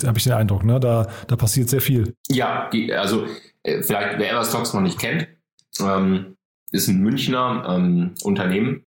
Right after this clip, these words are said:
Speaker 2: Die, äh, Gründer, das ist der, äh, Boris Bösch, äh, Johannes Tress und Felix Haberland, ähm, äh, auch ein sehr spannendes, ähm, Gründerteam, ähm, haben Everstocks, ich glaub, boah,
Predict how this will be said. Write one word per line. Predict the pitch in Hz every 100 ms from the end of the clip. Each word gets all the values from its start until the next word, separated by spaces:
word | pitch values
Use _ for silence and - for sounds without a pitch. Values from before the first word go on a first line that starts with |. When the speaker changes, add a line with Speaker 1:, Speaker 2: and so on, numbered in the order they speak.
| - -
Speaker 2:
Die, | 107 95 98
äh, | 85 85
Gründer, | 104 110 120 117
das | 98
ist | -
der, | 92 87 87 -
äh, | 85
Boris | 82 87 85 -
Bösch, | 101 107 - - _ _ _ _ -
äh, | 90
Johannes | 87 90 90 -
Tress | - 101 107 - -
und | 92 90 87
Felix | - 92 90 - 101
Haberland, | 104 110 113 113 110 -
ähm, | 95 90 90 90 87 -
äh, | - 87
auch | 85 98
ein | 90
sehr | 104 107
spannendes, | - 98 95 92 87 -
ähm, | 90 90 87 85
Gründerteam, | - 101 101 - 92 107 - -
ähm, | 95 92 87
haben | - 95 101 101
Everstocks, | 104 107 104 - 95 101
ich | -
glaub, | 95 95 -
boah, | 101